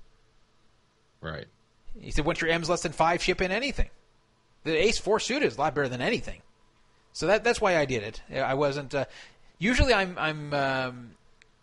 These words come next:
Speaker 2: very cognizant with, you know, what the situation is as far as shipping. Where,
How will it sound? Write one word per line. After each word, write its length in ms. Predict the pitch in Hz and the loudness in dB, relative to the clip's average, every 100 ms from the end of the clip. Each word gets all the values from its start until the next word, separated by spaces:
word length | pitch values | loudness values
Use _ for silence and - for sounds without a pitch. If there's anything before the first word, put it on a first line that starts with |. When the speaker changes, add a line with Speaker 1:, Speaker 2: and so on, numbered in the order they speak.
| _ _ - | _ _ -18
Speaker 2:
very 640 | 143 151 208 220 214 190 - | -2 4 6 6 6 -2 0
cognizant 720 | - 175 170 160 151 143 - | 4 4 2 -4 -4 -8 -8
with, 520 | 131 127 123 120 123 - - - | -6 -4 -2 -4 -8 -10 -12 -14
you 120 | 139 | -12
know, 200 | 131 107 143 | -10 -10 0
what 180 | 160 | 0
the 60 | - | 2
situation 720 | - 180 - 143 143 139 131 | 2 2 0 0 0 -2 -6
is 300 | 113 107 107 | -6 -8 -8
as 100 | 110 | -8
far 260 | - 131 123 | 0 0 2
as 80 | 113 | 0
shipping. 360 | 143 123 104 - - _ - | 0 -2 -4 -16 -20 _ -10
Where, 260 | 120 117 | -6 -6